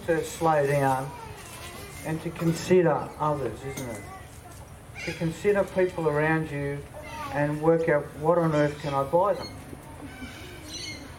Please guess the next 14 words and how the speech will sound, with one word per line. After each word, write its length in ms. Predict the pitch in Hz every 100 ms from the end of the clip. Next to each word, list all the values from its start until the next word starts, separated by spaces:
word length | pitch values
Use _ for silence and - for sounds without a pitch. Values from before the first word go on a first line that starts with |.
| - -
It's, 160 | 156 -
uh, 400 | 170 147 143 127 - - - - - - - - - - - - - 175
even 240 | 233 262
it's, 220 | 220 175
sometimes 640 | - - - 277 294 220 190
it's 140 | 190
even 260 | 220 220 202
the 60 |
people 340 | 185 208 202 190
who 120 | 175
are 60 |
closest 600 | 165 - 175 180 196 - -
to 100 | 151
you. 260 | 127 120